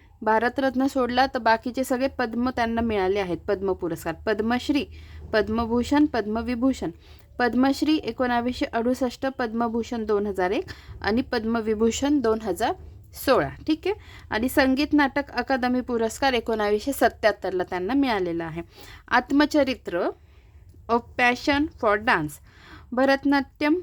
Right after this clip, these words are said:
कुचिपुडी आणि ओडिशी अशा तिन्ही नृत्य प्रकारांवर त्यांचं प्रभुत्व होतं. बघा, भरतनाट्यम पण,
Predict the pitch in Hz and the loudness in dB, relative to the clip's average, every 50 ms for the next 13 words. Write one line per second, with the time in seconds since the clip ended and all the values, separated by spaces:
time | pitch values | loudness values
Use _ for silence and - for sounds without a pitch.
0 | - - - 254 247 - - 233 - 240 220 214 262 330 - - 214 220 254 302 | -4 -6 -6 -6 -6 -6 -8 -6 -4 -2 -2 -2 -2 -4 -4 -4 -4 -2 -2 -2
1 | - - 269 269 247 226 202 - - 240 294 - - 214 208 - 240 214 - 262 | 0 0 2 2 2 0 -2 -4 -4 -4 -6 -4 -4 -6 -4 -4 -6 -4 -4 -2
2 | 254 247 269 302 294 269 226 208 - - 202 - - 185 185 190 185 185 180 180 | 2 4 6 6 6 6 4 2 0 -4 -8 -6 -6 -6 -4 -4 -4 -4 -4 -4
3 | 180 226 262 - 220 185 185 - 233 - 220 208 202 208 190 196 202 202 185 147 | -6 -6 -6 -4 -6 -6 -6 -6 -8 -2 -2 0 2 2 2 2 0 0 0 -2
4 | - 160 180 175 156 - 151 147 - - - - - - - - 320 311 302 269 | -4 -6 -6 -4 -4 -4 -6 -8 -10 -12 -20 -20 -20 -20 -18 -14 -10 -10 -10 -10
5 | - - 220 202 262 247 220 240 233 247 254 254 247 - - 269 262 254 247 - | -10 -6 -2 0 2 4 2 2 2 2 0 0 0 0 0 0 0 2 2 2
6 | 294 233 156 | 0 0 0